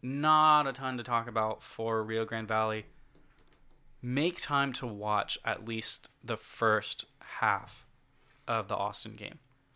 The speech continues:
I-, if you can watch the first half of the Austin game, you could probably predict what's gonna happen in the second half.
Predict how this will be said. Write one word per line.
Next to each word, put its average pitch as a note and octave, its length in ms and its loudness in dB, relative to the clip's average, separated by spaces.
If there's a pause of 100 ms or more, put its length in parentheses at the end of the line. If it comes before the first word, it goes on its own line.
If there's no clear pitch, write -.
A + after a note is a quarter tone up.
(560)
I-, A2+ 100 -6
if - 160 -8
you D3 120 -2
can D3 220 -2
watch A#2+ 240 2
the A#2+ 60 -10
first A#2 260 -2
half A#2 140 0
of - 40 -10
the A2 60 -2
Austin A2 280 -4
game, A2 160 -8
you A2 80 -6
could A2+ 120 -8
probably A2 240 0
predict G#2 440 -8
what's G2+ 120 -12
gonna G#2+ 140 -10
happen G2+ 260 -10
in G#2 60 -12
the A2 60 -12
second G#2+ 240 -8
half. G#2 260 -4